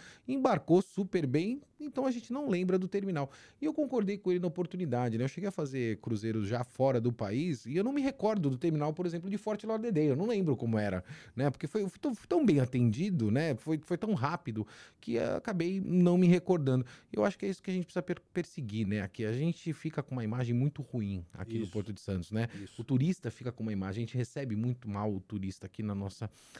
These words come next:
Speaker 1: região. Secretário, a gente tá chegando ao final do nosso programa,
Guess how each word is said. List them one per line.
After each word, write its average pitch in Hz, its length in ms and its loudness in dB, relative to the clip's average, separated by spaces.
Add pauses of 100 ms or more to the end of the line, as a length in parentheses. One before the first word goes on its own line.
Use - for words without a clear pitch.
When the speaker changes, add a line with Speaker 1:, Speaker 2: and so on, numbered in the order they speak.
Speaker 1:
região. 98 420 -4 (600)
Secretário, 147 380 2
a - 20 4
gente 131 120 2
tá 156 80 0
chegando 143 320 -2
ao 127 60 2
final 120 360 -2
do 104 100 -2
nosso 107 260 -2
programa, 113 400 -2